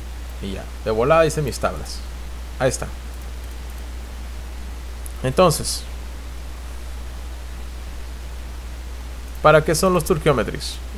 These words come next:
Bueno, los turquiometries son para que nosotros almacenemos los offsets, ¿sí? Los offsets de las herramientas,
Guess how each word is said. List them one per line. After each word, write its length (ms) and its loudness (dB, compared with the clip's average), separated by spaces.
Bueno, 340 2
los 140 4
turquiometries 800 4
son 360 4
para 260 10
que 80 0
nosotros 540 2
almacenemos 840 4
los 320 8
offsets, 560 6
¿sí? 200 4
Los 180 6
offsets 300 6
de 60 6
las 160 6
herramientas, 680 4